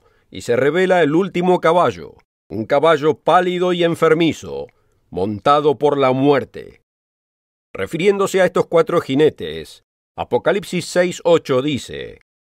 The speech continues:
"Y le fue dada potestad sobre la cuarta parte de la tierra para matar con espada, con hambre, con mortandad y con las fieras de la tierra". Un cuarto de la humanidad morirá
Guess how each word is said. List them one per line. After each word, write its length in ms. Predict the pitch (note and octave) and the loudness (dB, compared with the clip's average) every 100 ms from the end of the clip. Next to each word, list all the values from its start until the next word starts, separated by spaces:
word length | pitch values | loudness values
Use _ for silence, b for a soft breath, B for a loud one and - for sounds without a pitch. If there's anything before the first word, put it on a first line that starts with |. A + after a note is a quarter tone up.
| _ _ _ _ | _ _ _ _
"Y 100 | - | -4
le 120 | B2 A2+ | 0 0
fue 200 | E3+ F#3+ | 0 2
dada 300 | F3+ F3+ - | 4 2 2
potestad 600 | D#3+ C#3+ B2 - E3+ E3 | 0 0 -4 0 -2 0
sobre 320 | - D#3+ E3 | -4 -2 0
la 140 | C3+ | 0
cuarta 580 | - C3+ E3 F#3+ F#3 E3+ | -2 0 0 2 -4 0
parte 340 | F3+ F3 - | 0 0 -2
de 80 | E3+ | 0
la 120 | D#3 | 0
tierra 600 | D3 F#3 F3 - D#2+ D2+ - _ | 0 0 0 0 -8 -10 -12 _
para 220 | A#2+ B2+ | 0 2
matar 400 | A#2 A#2 D3+ E3 | 0 0 0 0
con 160 | D#3 C#3+ | 0 0
espada, 640 | A2 - E3 G2 A#1+ - _ _ _ | 0 0 0 0 -14 -18 _ _ _
con 220 | C#3+ E3 | 2 4
hambre, 480 | F#3+ A#2+ - A1 - _ - | 2 0 -6 -16 -20 _ -2
con 220 | C#3 A#2+ | 0 2
mortandad 760 | B2+ G3 - F3+ E3+ E3 F2 - - _ _ | 2 0 0 -2 2 0 0 -8 -20 _ _
y 120 | F2 | -16
con 220 | F#2 C3 C#3+ | -2 0 2
las 160 | E3 | 0
fieras 380 | - E3 F#3+ D#3+ | 0 -2 2 2
de 100 | D#3+ | 2
la 120 | D#3 | 0
tierra". 560 | C#3 E3 B2+ - - - _ _ _ _ _ _ _ _ _ _ _ _ | 0 0 0 -4 -14 -20 _ _ _ _ _ _ _ _ _ _ _ _
Un 280 | D3 G3 G#3 | 4 4 2
cuarto 540 | - E3 F3 F3 - D#3 | -4 4 4 4 2 4
de 120 | D3+ | 6
la 100 | C#3+ | 4
humanidad 600 | C#3 C#3 C3+ B2+ C#3 C#3 | 2 2 0 2 2 2
morirá 720 | C#3 C#3 B2 A#2 A#2+ A#2+ A2 | 0 0 0 0 2 2 0